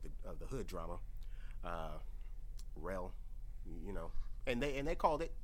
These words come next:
you know, they knew he was gonna go to the, go to the trunk. And, um, Monet just kinda sets him up to, to kinda get the drop pulled up on him. But, uh, the police pull up first.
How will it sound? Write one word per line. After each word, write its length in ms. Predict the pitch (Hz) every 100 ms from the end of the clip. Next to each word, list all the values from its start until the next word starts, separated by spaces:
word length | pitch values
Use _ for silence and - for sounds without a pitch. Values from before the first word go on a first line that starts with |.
| -
you 100 | 120
know, 180 | 104 104
they 140 | 117 131
knew 140 | 139
he 100 | 131
was 140 | 123
gonna 160 | 123 113
go 120 | 113
to 80 | 110
the, 160 | 110 107 - - - - -
go 140 | 92
to 80 | 101
the 120 | 104
trunk. 320 | - - 104 - - - - - - - - - - - - -
And, 240 | 90 87 87
um, 380 | 87 82 80 - - - - - - -
Monet 480 | - 98 98 95 -
just 300 | 90 85 - - - - -
kinda 240 | 107 92
sets 340 | - - 101 -
him 120 | 95
up 160 | 98 - -
to, 100 | - 85 80 -
to 80 | - -
kinda 320 | 95 85 82 - - - - - -
get 140 | 135
the 60 | 98
drop 360 | 101 95 107
pulled 200 | - 92
up 160 | 87 87
on 140 | 85
him. 120 | 85 - - -
But, 140 | 87
uh, 140 | 85 85
the 80 | 80
police 340 | 98 120 110
pull 240 | - 117
up 160 | 110 -
first. 420 | 107 104 - -